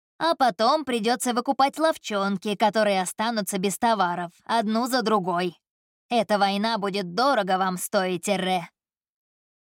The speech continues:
«А когда войны стоили дёшево, Вебер?» пожал плечами Кристиан. «Я вас не ограничиваю в средствах. Просто поспешите, пока братья Гё не вернулись в город. Корбл без них не устоит».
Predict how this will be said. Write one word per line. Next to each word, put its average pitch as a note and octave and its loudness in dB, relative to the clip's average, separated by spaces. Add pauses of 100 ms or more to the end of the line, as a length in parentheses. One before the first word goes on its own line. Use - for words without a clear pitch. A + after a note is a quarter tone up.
(500)
«А C#4+ -4
когда A3 2
войны F#3+ 0
стоили F#3+ 0
дёшево, F3 -2
Вебер?» E3 -4 (340)
пожал F3 2
плечами E3+ 0
Кристиан. E3 -4 (1200)
«Я G3+ 4
вас E3+ 0
не F3+ 0
ограничиваю F3 -2
в - -8
средствах. - -4 (720)
Просто B3 2
поспешите, A3 -2
пока F#3 4
братья F#3 2
Гё G#3 2
не F#3 4
вернулись F3 4
в D#3+ -6
город. D#3+ -4 (800)
Корбл G3 4
без F3 4
них F3+ 2
не F#3 4
устоит». G3 0